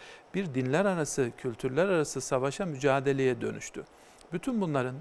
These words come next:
aslında İslam mesajının, sevgili Peygamberimizin başlangıçtan itibaren aslında Kur'an-ı Kerim'de ifade edilen, hocamın biraz önce okuduğu ayeti celilelerde neyin amaçlandığını açıklayan yaşantısının pratiği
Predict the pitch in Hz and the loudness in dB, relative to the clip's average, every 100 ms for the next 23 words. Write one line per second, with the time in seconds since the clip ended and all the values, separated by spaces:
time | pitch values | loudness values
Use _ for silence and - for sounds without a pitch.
0 | - 147 - 156 151 156 - - - - | -4 -2 -2 -2 0 0 -2 -20 -10 -6
1 | - 175 185 165 147 147 131 123 117 139 | -2 -2 0 -2 2 2 2 -2 -4 -8
2 | - 127 123 143 165 151 143 143 139 139 | -8 -6 -4 -4 0 2 4 2 4 2
3 | 143 147 170 131 131 - 151 147 151 - | 2 -4 -2 2 0 2 0 0 -4 -4
4 | 196 170 147 139 135 131 120 120 - - | -4 -2 -4 -2 2 4 4 0 -8 -20
5 | - - 135 - 151 143 139 147 170 156 | -20 -8 -6 -4 -6 -2 2 4 2 0
6 | 147 139 123 127 - 131 135 151 135 131 | 0 0 -2 -4 0 2 2 0 0 0
7 | 131 139 - - - 135 139 147 147 143 | -2 -4 -18 -20 -8 -2 0 0 0 0
8 | 131 139 135 131 - 147 147 143 135 147 | 0 -2 -2 -4 -4 -4 -2 2 2 2
9 | 143 143 139 139 139 139 139 139 135 135 | 0 -2 0 0 0 0 4 2 2 0
10 | 120 - - - 143 131 147 185 190 - | -2 -8 -20 -14 -6 -2 2 2 -2 0
11 | 156 143 143 - 135 131 127 120 117 - | 2 2 -4 -2 -2 0 -2 -2 -4 -4
12 | 127 - - 147 160 147 131 135 151 131 | -4 -4 0 4 4 2 -2 0 0 -2
13 | 131 131 123 117 107 160 147 131 170 214 | -4 -8 -6 -6 -4 2 2 2 -2 -2